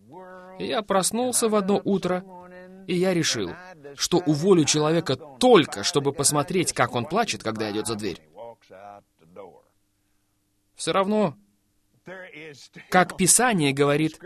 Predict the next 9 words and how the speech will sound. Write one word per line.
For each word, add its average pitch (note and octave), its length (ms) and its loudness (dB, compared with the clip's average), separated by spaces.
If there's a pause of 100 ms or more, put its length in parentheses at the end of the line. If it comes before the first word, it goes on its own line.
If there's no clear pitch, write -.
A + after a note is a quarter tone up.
(340)
"Незаслуженное F3 920 4
проклятие F3+ 600 0
не E3+ 260 0
сбудется". D#3 880 -2 (2750)
Такого D3 340 -4
не D3 80 -2
бывает. C#3+ 400 -6 (1500)
За B2+ 240 0
этим A2 680 -8